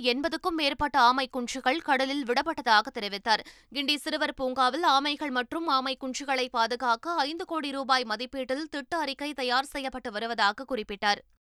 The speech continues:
அனைத்து துறைகளிலும் காலியாக உள்ள அலுவலக உதவியாளர் பணியிடங்களை நிரப்ப வேண்டும் என்பது உட்பட பனிரெண்டு அம்ச கோரிக்கைகளை வலியுறுத்தி வரும் ஏப்ரல் பத்தாம் தேதி கவன ஈர்ப்பு போராட்டம் நடைபெறும் என அரசு அலுவலக உதவியாளர்கள் மற்றும் அடிப்படை பணியாளர்கள் சங்கம் தெரிவித்துள்ளது.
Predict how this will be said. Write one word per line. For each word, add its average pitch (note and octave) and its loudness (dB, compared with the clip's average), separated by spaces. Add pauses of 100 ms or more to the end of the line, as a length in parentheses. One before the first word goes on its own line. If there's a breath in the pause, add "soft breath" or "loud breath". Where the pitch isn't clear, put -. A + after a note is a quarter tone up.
(1000)
அனைத்து E4 4
துறைகளிலும் D4+ 0
காலியாக C4+ 6
உள்ள C#4 -4
அலுவலக C#4+ 0
உதவியாளர் B3+ 0
பணியிடங்களை B3+ -2
நிரப்ப C4+ -4
வேண்டும் B3 -4
என்பது A#3+ -4
உட்பட A#3+ -2
பனிரெண்டு C4+ -2
அம்ச B3+ -6
கோரிக்கைகளை B3 -2
வலியுறுத்தி A#3 -4
வரும் D4 -6
ஏப்ரல் B3+ -2
பத்தாம் C#4 -2
தேதி C4+ -6
கவன B3 0
ஈர்ப்பு B3+ -8
போராட்டம் A#3+ -2
நடைபெறும் A3+ -4
என A#3 2 (480 loud breath)
அரசு D#4+ 4
அலுவலக C#4 0
உதவியாளர்கள் B3 2
மற்றும் D4 -4
அடிப்படை C#4 0
பணியாளர்கள் B3+ 0
சங்கம் A#3+ -6
தெரிவித்துள்ளது. G3+ -2